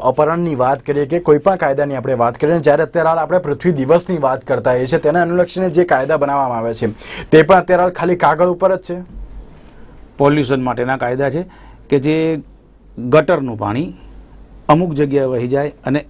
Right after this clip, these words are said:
Speaker 2: એની કેનાલો અલગ હોય, કેમિકલનું પાણી જે નદીને નુકસાન ના કરે, તળાવને નુકસાન ના કરે, એના માટેના દરેક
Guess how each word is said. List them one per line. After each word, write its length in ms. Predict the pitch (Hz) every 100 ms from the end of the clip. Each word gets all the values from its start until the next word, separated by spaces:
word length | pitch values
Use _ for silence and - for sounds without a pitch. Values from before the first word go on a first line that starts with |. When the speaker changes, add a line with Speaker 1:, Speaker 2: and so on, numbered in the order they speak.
| 151
Speaker 2:
એની 180 | 160 180
કેનાલો 380 | 143 131 127
અલગ 200 | 113 117
હોય, 180 | 113 156 - - - -
કેમિકલનું 520 | 165 190 185 147 135
પાણી 360 | 123 120 151 165 - 127
જે 120 | 147
નદીને 400 | 143 151 185 165
નુકસાન 340 | 131 110 131
ના 160 | 127 139
કરે, 220 | 156 170 175 - -
તળાવને 380 | 151 180 170
નુકસાન 320 | 139 117 147 131
ના 160 | 135
કરે, 280 | 131 156 165 - -
એના 220 | 139 165
માટેના 480 | 143 117 127 147 180 - - - - 156
દરેક 360 | 160 190 196